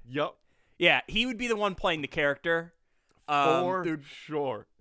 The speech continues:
Speaker 2: For sure. He would be the one playing the character. And, like, I haven't heard anything about Sam yet,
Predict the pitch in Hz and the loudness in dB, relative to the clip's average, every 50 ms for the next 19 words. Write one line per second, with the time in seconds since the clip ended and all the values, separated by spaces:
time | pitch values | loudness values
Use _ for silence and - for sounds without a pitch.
0 | 160 _ _ - 180 175 165 - - 196 180 143 120 113 - 165 165 156 160 147 | -20 _ _ -4 -4 -2 -2 -2 -2 0 0 0 0 -2 -6 -6 -6 -6 -6 -8
1 | 170 170 151 151 156 151 143 - - 160 143 131 127 - - 131 113 113 - 135 | -10 -10 -8 -6 -6 -6 -6 -4 -4 -4 -4 -4 -8 -8 -8 -8 -8 -8 -10 -16
2 | 117 107 - _ _ _ _ _ _ _ _ _ - 156 160 156 151 151 147 143 | -18 -18 -18 _ _ _ _ _ _ _ _ _ 4 6 8 8 8 8 6 4
3 | 143 139 - _ 160 170 160 147 139 131 - - - - - _ _ _ _ _ | 2 -4 -10 _ 0 2 4 4 2 0 -4 -14 -20 -20 -20 _ _ _ _ _
4 | _ _ _ 208 185 226 247 277 285 240 185 226 220 208 160 160 170 185 - 208 | _ _ _ 4 6 6 4 4 2 2 2 2 2 4 4 2 2 2 2 0
5 | 202 190 185 175 170 - - - 160 151 139 131 127 117 95 - | 0 2 2 2 2 0 -2 0 0 0 0 -2 -6 -12 -14 -18